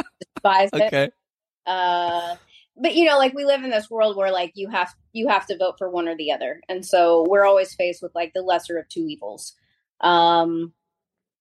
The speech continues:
Speaker 1: so, like, historically, I mean, yeah, I, I've always voted blue. Uh, I mean, I can remember, like, when Bill Clinton was running and thinking that, you know,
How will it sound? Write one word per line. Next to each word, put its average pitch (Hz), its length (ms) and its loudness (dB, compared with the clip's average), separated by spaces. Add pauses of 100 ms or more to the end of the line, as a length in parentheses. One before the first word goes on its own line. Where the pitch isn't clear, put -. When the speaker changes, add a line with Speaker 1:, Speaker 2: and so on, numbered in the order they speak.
(120)
Speaker 1:
so, 185 440 0
like, 180 200 0
historically, 175 960 -2 (520)
I 196 80 2
mean, 196 220 0
yeah, 208 220 2
I, 160 240 -2 (100)
I've 175 340 -2
always 190 380 -2
voted 170 380 -8
blue. 143 300 -8 (600)
Uh, 151 580 4 (920)
I 185 80 -4
mean, 185 140 2
I 175 100 2
can 180 160 -4
remember, 175 300 2
like, 170 200 2
when 170 140 -6
Bill 156 160 -2
Clinton 202 580 -4 (400)
was 190 220 -2
running 190 600 2 (420)
and 170 180 -4
thinking 180 480 2
that, 156 240 2 (320)
you 175 120 -2
know, 151 300 -4